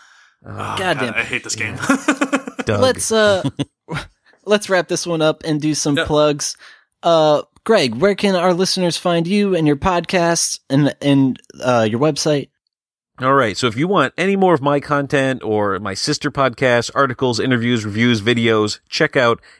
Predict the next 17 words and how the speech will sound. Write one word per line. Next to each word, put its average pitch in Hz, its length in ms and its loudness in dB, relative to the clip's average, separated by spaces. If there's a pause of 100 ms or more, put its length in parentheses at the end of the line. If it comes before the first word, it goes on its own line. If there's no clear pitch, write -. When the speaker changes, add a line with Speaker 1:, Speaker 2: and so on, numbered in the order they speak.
(120)
Speaker 1:
enthusiacs 139 920 0
dot 117 260 2
com. 127 380 -2
You 107 80 -12
can 107 80 -2
also 107 220 -2
find 107 280 0
us 98 160 0
Twitter, 156 420 0 (240)
Facebook, 127 680 0
and 104 240 -2
YouTube. 107 460 0
Just - 180 -4
search 117 220 -2
for 104 340 2
Enthusiacs. 95 880 -4 (1120)
Speaker 3:
Excellent. 147 480 -2